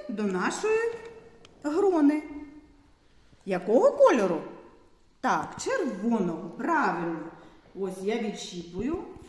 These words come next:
шматочок, розминаємо, пам'ятаєте, як і правою, так і лівою. І скочуємо кульку. Ось в мене вже кулька є. Можна трішечки натиснути.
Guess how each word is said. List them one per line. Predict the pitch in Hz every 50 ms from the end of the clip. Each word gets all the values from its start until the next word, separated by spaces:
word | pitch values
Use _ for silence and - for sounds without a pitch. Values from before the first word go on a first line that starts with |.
| - - _ _
шматочок, | - - 311 330 349 339 349 339 330 330 330 - - 330 330 - - - - - - -
розминаємо, | 196 220 247 254 247 247 254 247 240 233 214 190 175 175 175 180 185 208 233 254 254 -
пам'ятаєте, | 285 311 359 359 392 381 359 466 571 571 440 - - 185 175 170 170 - - -
як | 190 220 233 233 240 240
і | 202
правою, | 180 196 170 170 175 202 285 440 494 480 -
так | - 214 214 - -
і | 392
лівою. | 359 269 233 226 208 202 208 208 208 220 214 - - - - - - _ _
І | - - 269 233 190
скочуємо | - - - - 277 277 285 285 - - 427 466 466 480 494 - - - -
кульку. | 339 339 339 302 - - - - - 285 330 285 - - - - - - - - _ _ _ _ _ _ _ _ _ _ _ _ _ _ _ _ _ _ _ -
Ось | 247 247 254 247
в | 247
мене | 294 381 554 508 381 240
вже | 202 185 208
кулька | 208 - 381 415 330 - 208 180
є. | 175 180 175 180 185 175 - - - - - - 202 - - - - - - - -
Можна | 185 180 175 190 185
трішечки | 175 185 - - - - - 285 - - - 226
натиснути. | 226 220 - - - 165 160 - - 165 156 - - 156 151